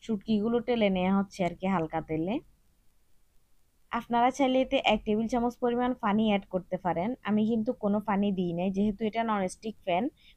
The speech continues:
পানি ছাড়া হয়ে গেছে। এভাবে ভাজতে ভাজতে যখন কালারটা চেঞ্জ হয়ে আসবে, তখন আমি এতে স্বাদ মতো ধনিয়া পাতা দিয়ে নেড়ে চেড়ে চুলাটা বন্ধ করে দিয়েছি। ব্যাস,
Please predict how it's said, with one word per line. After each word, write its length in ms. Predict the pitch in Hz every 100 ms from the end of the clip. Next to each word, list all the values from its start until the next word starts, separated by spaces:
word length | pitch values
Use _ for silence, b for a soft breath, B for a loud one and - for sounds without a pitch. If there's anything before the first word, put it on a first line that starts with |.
| -
পানি 160 | 180 202
ছাড়া 240 | 202 202
হয়ে 220 | 220 180 165
গেছে। 340 | 175 - 151 185 254 _ _ _ _ - - - -
এভাবে 340 | 233 254 254
ভাজতে 320 | 247 220 - 208
ভাজতে 260 | 208 208
যখন 300 | 233 220 240 240
কালারটা 420 | 214 196 208 233 226
চেঞ্জ 220 | 202 208 214
হয়ে 180 | 240 220
আসবে, 280 | 220 220 208 254
তখন 280 | 196 190 214
আমি 180 | 208 220
এতে 160 | 202 226
স্বাদ 220 | 240 208
মতো 180 | 185 185
ধনিয়া 360 | 208 208 185 185
পাতা 240 | 185 180 180
দিয়ে 220 | 175 190
নেড়ে 240 | 208 196
চেড়ে 200 | 185 175
চুলাটা 340 | 165 170 175 185
বন্ধ 240 | 180 165 165
করে 260 | 175 175
দিয়েছি। 420 | 180 185 185 - 233 320 _ - - - - _ _ - - _ _ - - - - -
ব্যাস, 280 | 233 247 294